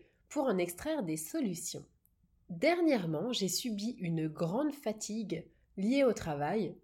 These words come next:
On pourrait presque appeler ça un burn-out, mais pas tout à fait. Je me suis épuisée à travailler toujours plus, mais ça révélait au fond finalement un manque d'organisation et plus profondément, quand on se noie dans son travail, c'est pour éviter quelque chose.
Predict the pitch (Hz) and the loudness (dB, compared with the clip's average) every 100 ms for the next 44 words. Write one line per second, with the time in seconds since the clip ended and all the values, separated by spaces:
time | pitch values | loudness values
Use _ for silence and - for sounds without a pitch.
0 | _ - 185 190 185 - - 370 - 240 | _ -6 -4 -2 -2 0 0 2 2 2
1 | 214 214 226 214 196 165 156 156 143 175 | 2 0 0 0 0 0 0 -2 0 -2
2 | 269 - 180 175 302 302 - 170 - - | -2 -4 -4 -2 -4 -4 -4 -6 -6 -18
3 | _ _ _ _ _ _ _ 185 202 247 | _ _ _ _ _ _ _ 0 2 2
4 | - 190 - - 339 349 220 175 156 196 | 0 -4 -4 0 0 0 -4 0 2 2
5 | - - - 180 170 156 156 311 311 226 | 0 -4 -2 0 0 -2 -2 0 2 0
6 | - 165 190 - - _ _ _ _ _ | -2 -6 -6 -6 -10 _ _ _ _ _
7 | 196 214 220 220 - 190 185 220 247 269 | 4 10 10 8 -2 0 2 4 6 6
8 | 175 - 240 269 190 160 170 - 160 170 | 4 0 -2 -2 0 2 2 0 0 0
9 | 180 220 180 165 170 160 - 160 - 302 | 4 4 2 0 -2 -2 -2 -4 -4 -4
10 | - 170 - 247 240 208 - 170 156 160 | -6 -10 -6 -4 -4 -6 -4 -2 0 0
11 | 240 - - _ - 240 226 233 - 214 | -2 -4 -18 _ -2 0 2 0 0 0
12 | 185 196 226 180 160 156 - 175 254 311 | 2 4 4 4 -2 -6 -4 0 2 2
13 | - - 170 190 208 277 247 190 190 - | -2 -6 -2 -2 0 -2 0 -2 -4 -6
14 | - - | -12 -16